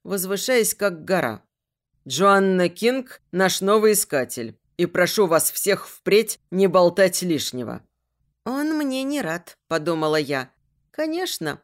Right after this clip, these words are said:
его можно понять, ведь меня сюда направил Центр".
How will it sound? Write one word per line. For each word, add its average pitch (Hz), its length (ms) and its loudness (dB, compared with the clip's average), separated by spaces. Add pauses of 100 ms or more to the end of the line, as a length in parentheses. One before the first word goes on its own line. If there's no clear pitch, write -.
(120)
его 277 240 -4
можно 277 340 -2
понять, 165 480 -6 (240)
ведь 226 260 -6
меня 220 460 -2
сюда 190 400 -6
направил 262 640 -2
Центр". 165 760 -6